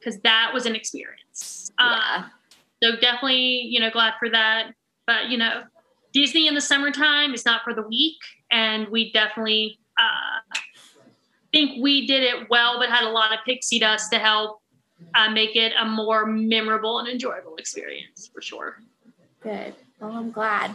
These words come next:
Speaker 2: Well, thanks, guys. I appreciate you coming on. This has been great, and I'm so glad to have some, like, real in-the-park information. I know we have some friends that are definitely headed there soon, so it'll be good to have some other park reviews, but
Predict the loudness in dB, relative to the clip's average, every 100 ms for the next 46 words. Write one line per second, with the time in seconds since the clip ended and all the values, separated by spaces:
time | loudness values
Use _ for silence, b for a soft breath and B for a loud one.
0 | -2 -2 0 0 0 -2 2 2 4 2
1 | 0 0 0 -2 -2 -2 0 -2 0 -4
2 | 0 0 0 0 2 2 2 0 -2 -8
3 | -8 -8 -4 -4 -4 B B B 2 4
4 | 4 2 2 2 0 2 4 4 2 0
5 | 0 0 2 0 0 0 2 4 4 2
6 | -2 -2 -2 2 2 0 -4 -4 -2 0
7 | 0 0 0 0 2 2 2 2 0 -2
8 | -4 -2 -2 0 0 -2 0 0 0 -2
9 | -2 0 2 2 0 -2 0 0 0 -2
10 | 0 2 2 2 0 0 2 0 0 0
11 | 0 0 -2 -2 0 0 0 -2 -2 0
12 | 0 0 -4 -6 0 2 4 2